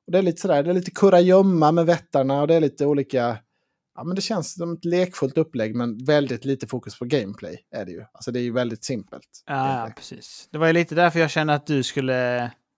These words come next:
Speaker 1: Mm.
Speaker 2: alltså, recensera spelet också, för jag klarar inte av så icke-speliga spel,
Speaker 1: Nej,
Speaker 2: faktiskt.
Speaker 1: nej, men det, det är nog för lite speligt för jag, för dig, skulle jag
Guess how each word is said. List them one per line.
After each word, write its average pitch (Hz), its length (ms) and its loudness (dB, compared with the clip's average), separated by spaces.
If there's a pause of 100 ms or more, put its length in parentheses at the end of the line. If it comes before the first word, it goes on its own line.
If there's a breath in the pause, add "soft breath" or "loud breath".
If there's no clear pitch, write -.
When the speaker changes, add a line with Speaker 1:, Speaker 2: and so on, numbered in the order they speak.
(200)
Speaker 1:
Mm. 123 240 -6
Speaker 2:
alltså, 139 220 -4
recensera 135 420 -2
spelet 127 260 -6
också, - 200 -12
för 135 80 -6
jag 120 480 0 (260)
klarar 139 260 4
inte 131 220 0
av 123 140 0
så 127 220 -8
icke-speliga 113 1000 -8
spel, 113 360 -12 (340)
Speaker 1:
Nej, 147 240 2
Speaker 2:
faktiskt. - 320 -14
Speaker 1:
nej, 147 100 -4
men 151 120 -2
det, 151 260 2
det 151 160 2
är 165 40 6
nog 165 140 2
för 180 100 0
lite 147 340 0
speligt 107 440 -4
för 131 100 -6
jag, 98 200 -4 (300)
för 165 160 4
dig, 107 180 2
skulle - 260 -6
jag 107 80 -2